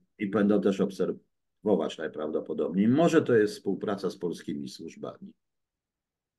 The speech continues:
e, w tym układzie, ale raczej wątpię. Znaczy, nawet jeśli by była, to moim zdaniem Anglicy to błyskawicznie wykorzystają dla siebie, tym bardziej, że idą coraz większe informacje ze strony Anglików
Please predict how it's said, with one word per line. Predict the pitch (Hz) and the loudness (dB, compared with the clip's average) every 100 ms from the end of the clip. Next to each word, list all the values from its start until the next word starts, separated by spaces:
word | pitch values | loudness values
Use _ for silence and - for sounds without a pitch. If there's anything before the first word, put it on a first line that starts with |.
| 90 | -8
e, | 87 | -8
w | - | -4
tym | 82 87 | -4 -2
układzie, | 85 - - 92 90 | -2 -4 -6 -8 -4
ale | 110 101 | -2 -2
raczej | 107 98 - 95 90 | -2 -2 0 0 0
wątpię. | 107 107 95 - 85 82 - _ _ - | 0 2 2 2 0 0 -6 _ _ -2
Znaczy, | 117 117 127 | 0 2 2
nawet | 131 123 | 4 2
jeśli | 113 101 107 | 2 -2 0
by | 113 | 2
była, | 117 127 104 | 4 2 2
to | 95 101 | 0 0
moim | 98 95 | 2 2
zdaniem | 101 98 98 | 2 2 4
Anglicy | 95 95 95 | 2 0 -4
to | 95 92 | -6 -4
błyskawicznie | 90 92 95 95 92 90 | -2 -2 -2 -2 -2 -2
wykorzystają | 80 82 85 - 92 | -2 0 -2 0 -4
dla | 92 - | -2 -4
siebie, | 92 92 | -4 -2
tym | 95 | 0
bardziej, | 90 90 92 | 0 2 0
że | 82 95 | 2 2
idą | 92 92 | 2 0
coraz | 87 90 90 | 0 -2 -2
większe | 135 - 107 | -4 -6 -8
informacje | 95 95 101 107 95 92 | -6 -4 -2 -4 -6 -6
ze | 90 | -8
strony | - 104 98 95 | -8 -2 0 2
Anglików | 92 92 101 - | 0 -2 -4 -6